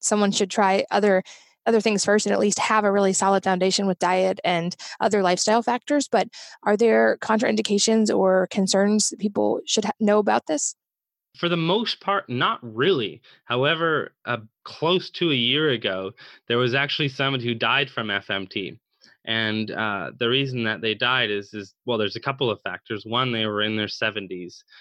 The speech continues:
Speaker 2: which doesn't really have any bearing. I've treated lots of patients that are elderly. But the, the other thing is they had no immune system.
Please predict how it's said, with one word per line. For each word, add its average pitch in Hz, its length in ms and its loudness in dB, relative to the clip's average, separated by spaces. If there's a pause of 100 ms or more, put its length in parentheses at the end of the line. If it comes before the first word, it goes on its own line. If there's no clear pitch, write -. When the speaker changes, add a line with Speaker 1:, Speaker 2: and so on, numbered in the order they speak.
(160)
Speaker 2:
which - 320 -6
doesn't 156 200 -2
really 135 200 2
have 120 80 0
any 117 160 0
bearing. 117 400 0
I've 135 100 -4
treated 123 240 -2
lots 107 300 -4
of - 80 -10
patients 107 400 -6
that 104 120 -2
are 101 120 -2
elderly. 104 500 -2 (440)
But 120 160 0 (220)
the, 123 240 0
the 120 140 0
other 147 160 2
thing 123 220 -4
is 107 120 -4
they 113 140 -2
had 120 100 -2
no 127 260 0
immune 127 340 -2
system. - 420 -12